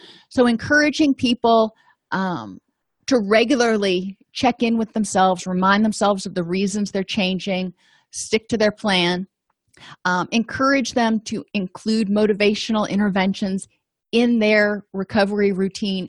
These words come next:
every single day. For supporters, people can be really supportive, and it's important to have support. So we want to educate the family and the supporters,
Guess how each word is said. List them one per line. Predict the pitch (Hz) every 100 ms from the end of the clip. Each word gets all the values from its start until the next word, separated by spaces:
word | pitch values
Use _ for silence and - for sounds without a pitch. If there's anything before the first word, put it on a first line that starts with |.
| -
every | 196 175 202
single | - 190 180 180
day. | 170 147 139 - _ _ _ _ _ - - - -
For | -
supporters, | 359 381 - 381 415 339 156 - - - _ _
people | 339 339 370
can | 370 320 311
be | 330
really | 285 302
supportive, | 302 302 - 349 311 175 160
and | 214 226
it's | 269
important | 254 330 320 254
to | 247
have | 240 214
support. | 226 - 175 - _ - - - -
So | - 302 208 -
we | 277
want | 277 302
to | 262 -
educate | 262 294 294 -
the | 262
family | - 254 254 247 247
and | 214
the | 254
supporters, | - 277 220 208 208 254 -